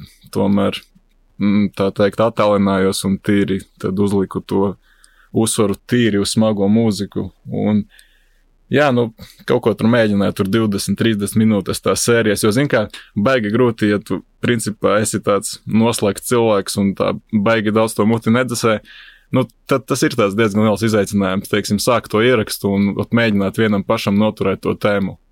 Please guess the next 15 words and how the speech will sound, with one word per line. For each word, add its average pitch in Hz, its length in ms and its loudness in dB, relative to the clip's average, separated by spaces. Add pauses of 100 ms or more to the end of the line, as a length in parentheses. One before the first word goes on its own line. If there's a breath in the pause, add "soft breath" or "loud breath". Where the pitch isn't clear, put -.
(140)
divdesmit, 101 640 -2
tās 98 120 -2
pašas 101 280 -4
trīsdesmit 110 420 0
minūtes. 101 400 -2 (600 soft breath)
Vairāk 117 380 0
jau, 113 140 2
nu, 113 100 2
galīgi 104 400 2
nesanāca, 95 600 -2
tāpēc 101 480 -2 (640 soft breath)
ar 110 120 0
laiku 113 280 0
tomēr 107 320 0
prasījās 104 640 -2